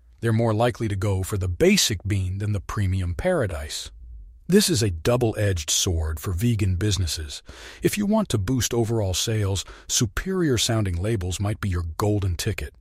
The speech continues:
But if you're aiming to sell more of your higher-priced products, you might want to tone down the grandeur. And remember the compromise effect, where people often choose the middle option? Well, it seems that effect diminishes with superior-sounding labels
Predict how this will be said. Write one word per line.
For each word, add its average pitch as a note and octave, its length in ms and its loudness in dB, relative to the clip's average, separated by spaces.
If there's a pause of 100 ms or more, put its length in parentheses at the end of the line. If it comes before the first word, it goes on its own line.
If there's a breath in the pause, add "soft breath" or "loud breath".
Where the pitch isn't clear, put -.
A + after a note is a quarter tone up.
(400 loud breath)
But F3 140 2
if - 100 0
you're F#3+ 180 2
aiming B2 300 0
to G2 100 -2
sell G2+ 240 0
more A2 220 0
of F#2+ 100 -2
your F#2 120 -4
higher-priced G2+ 880 -4
products, - 720 0 (320 loud breath)
you G3+ 180 6
might G3+ 360 4
want C3+ 240 0
to G2+ 100 -2
tone A#2 400 0
down G#2+ 300 2
the G2 80 0
grandeur. G2 680 -2 (300)
And D#3+ 140 4
remember G3+ 400 6
the A#2 100 4
compromise G2+ 760 0
effect, - 540 -8 (360)
where D#3+ 140 6
people F3 360 4
often C#3 280 6
choose C#3 360 0
the A#2 80 2
middle A2+ 320 4
option? G#2 440 0 (600)
Well, D#3+ 100 8
it C#3+ 80 6
seems G#3+ 280 4
that D#3 160 8
effect B2+ 340 4
diminishes G#2+ 580 2
with G2+ 140 0
superior-sounding A2+ 1080 2
labels G#2+ 460 0